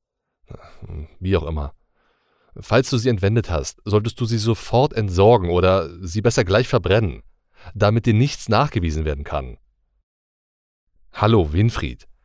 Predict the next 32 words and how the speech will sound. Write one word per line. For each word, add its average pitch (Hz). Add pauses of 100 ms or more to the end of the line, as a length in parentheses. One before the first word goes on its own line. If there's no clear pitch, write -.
(220)
Ich 107
weiß 110
zwar 98
nicht, 120
ob 98
du 107
den 98
Anrufbeantworter 92
überhaupt 87
noch 104
abhörst, -
aber 92 (540)
ich 87
mach 110
mir 123
langsam 107
echt -
Sorgen. 90 (920)
Im 90
Wohnviertel 101
von 90
Philipp 113
S. - (100)
wurden 101
seltsame 107
Aktivitäten 110
vernommen. 69 (2500)
Was 113
hast 139
du 151
nur 143
geplant? 127